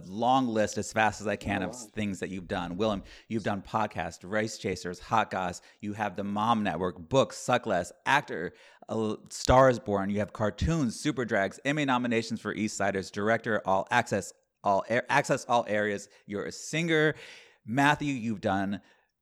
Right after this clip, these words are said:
Speaker 1: Iconic Justice with Willem. You have a cologne. You've done reality T V with Hot House. You've been an actor and Sock Job and Mess. And you've done a porn for me, Rise of the Sirens. Like,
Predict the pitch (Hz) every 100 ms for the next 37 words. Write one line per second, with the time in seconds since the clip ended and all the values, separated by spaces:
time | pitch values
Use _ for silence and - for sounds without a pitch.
0 | _ 127 127 131 120 104 92 143 139 131
1 | - 101 147 143 135 135 131 113 101 98
2 | - 104 123 123 120 104 101 101 101 101
3 | 98 92 110 107 104 98 - 135 139 131
4 | 127 120 107 - 98 95 - 123 131 127
5 | 127 95 101 90 90 - _ _ _ _
6 | _ - - 147 151 - 143 135 - 98
7 | 95 95 113 147 139 135 - - _ 139
8 | 151 151 160 160 151 165 160 151 147 143
9 | 160 110 113 123 123 117 - 120 127 92
10 | 82 - 117 117